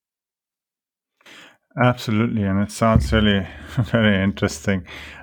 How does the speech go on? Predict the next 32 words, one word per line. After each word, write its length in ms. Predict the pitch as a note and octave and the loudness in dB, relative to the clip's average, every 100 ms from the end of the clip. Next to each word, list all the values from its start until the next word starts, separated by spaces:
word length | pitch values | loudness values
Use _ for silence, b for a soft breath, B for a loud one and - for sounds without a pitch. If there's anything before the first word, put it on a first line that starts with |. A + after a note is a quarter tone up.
| - | -2
Um, 760 | G2 F#2 F2+ F2+ F#2 F2+ F2+ | 2 4 4 4 2 0 -2
the 80 | F#2+ | -4
fact 340 | - G#2 - G#2 | -2 -2 0 -2
is 160 | - | 0
that 140 | G2+ G2 | -2 -2
he 360 | - G2+ G2 | 0 2 2
had 340 | G#2 - - G#2+ | -2 -8 -10 -4
such 240 | - A#2 | -2 -2
a 40 | - | -4
complicated 880 | - - B2+ - A2 - G2+ G2+ | -4 -2 -2 -2 -2 0 0 0
system, 580 | - - B2+ - F#2+ E2+ | -2 -2 -2 -2 -2 0
and 120 | F2 | 0
it 160 | F#2+ G#2 | -2 0
must 260 | B2 - A2+ | -2 -2 -6
have 200 | - - - | -8 -12 -16
taken 440 | - C3+ C#3 C3 | -4 0 0 2
him 240 | A2+ G#2+ - | 2 0 -2
time. 460 | - - C3+ B2+ G2+ | -6 0 2 4 2
And, 200 | F#2 F2+ B B | 0 -4 B B
and 100 | G#2+ | 0
when 80 | A#2 | 2
you 60 | A#2 | 2
think 220 | C#3+ C#3 | 0 0
of 40 | |
it, 140 | C3 - | -2 -2
even 260 | D3 C#3 | 0 4
then 160 | B2+ A#2 | 4 4
the 100 | G#2+ | 2
customer 580 | - D#3+ - - B2 G2+ | 0 -2 0 0 2 2
has 180 | F#2+ - | 0 0
then 180 | G#2 F#2 | 0 0
to 360 | - F#2+ F2+ | -2 -2 -2